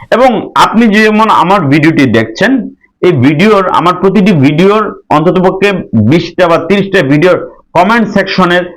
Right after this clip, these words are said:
ইয়াগুলো দেখবেন, কাস্টমার রিভিউগুলো দেখুন। কারণ এই চ্যানেলে ইতিপূর্বে এগারোশো প্লাস ভিডিও আছে।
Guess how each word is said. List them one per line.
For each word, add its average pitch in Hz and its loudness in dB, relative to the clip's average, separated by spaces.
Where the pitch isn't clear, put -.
ইয়াগুলো 147 2
দেখবেন, 135 -2
কাস্টমার 190 -2
রিভিউগুলো 127 2
দেখুন। 98 -2
কারণ 190 0
এই 214 2
চ্যানেলে 190 0
ইতিপূর্বে 180 2
এগারোশো 180 -2
প্লাস 156 2
ভিডিও 131 4
আছে। - -2